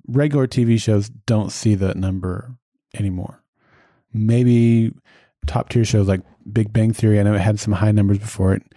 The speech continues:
it, uh, ended, but I mean, that's high exclusive category there. That's pretty impressive.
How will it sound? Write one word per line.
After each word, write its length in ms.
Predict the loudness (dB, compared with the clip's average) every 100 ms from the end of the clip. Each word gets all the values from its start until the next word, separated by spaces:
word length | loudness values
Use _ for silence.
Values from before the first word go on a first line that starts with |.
| -20 -20 -20 -20 _ _ -2
it, 300 | -2 0 0
uh, 540 | 2 2 0 -2 -4 -10 -16 _ _ _ _ 0
ended, 760 | 2 4 4 2 2 0 -6 -8 _ _ _ _ _ _ _ _ -8
but 140 | -2 0
I 80 | 2
mean, 180 | 2
that's 420 | 2 0 -6 -12 -16 -16 -12
high 520 | -8 -4 -2 0 2
exclusive 840 | 0 -4 -4 0 0 0 -4 -8 -16 _ -18 -2
category 460 | 0 0 0 0
there. 280 | 0 -2 -4 _ -20
That's 160 | -20
pretty 220 | -4 0
impressive. 480 | 0 -2 -4 -8 -10